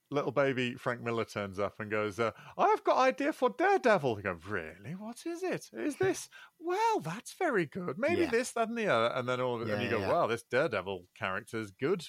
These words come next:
Speaker 1: for once."
Speaker 2: Yeah.
Speaker 1: Um, and then you go, "I've got an idea for this thing. It's called Sin City." All right. Cool. Um, and is that the only thing you're ever going to write?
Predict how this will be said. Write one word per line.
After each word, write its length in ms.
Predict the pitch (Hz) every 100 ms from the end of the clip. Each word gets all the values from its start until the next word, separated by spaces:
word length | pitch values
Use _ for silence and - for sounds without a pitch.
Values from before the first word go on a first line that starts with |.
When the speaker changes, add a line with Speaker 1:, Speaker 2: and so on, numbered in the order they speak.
| - -
Speaker 1:
for 200 | - 101
once." 400 | 98 95 - - _ _
Speaker 2:
Yeah. 220 | 104 104 - -
Speaker 1:
Um, 480 | 123 123 123 123 - _ _ _ _ _ _
and 180 | 120 117
then 80 | 120
you 60 | 120
go, 160 | 117 -
"I've 240 | 202 143
got 200 | 143 135
an 120 | 127
idea 400 | 131 127 139 135
for 400 | 131 - 127 127
this 180 | 127 165
thing. 160 | - 117
It's 220 | 110 113
called 180 | 101 -
Sin 560 | - - 190 180 175
City." 540 | 170 - 185 143 95 95 _ _ _
All 140 | 143 143
right. 240 | 170 123 - _ _ _ _ - _
Cool. 280 | 160 170 98 _ -
Um, 340 | 120 120 120
and 140 | 147 147
is 100 | 143
that 260 | 180 -
the 220 | 143 165 -
only 380 | 151 156 151
thing 260 | 151 160 151
you're 160 | 147 143
ever 160 | 139
going 160 | 143 139
to 120 | 147
write? 340 | 156 135 -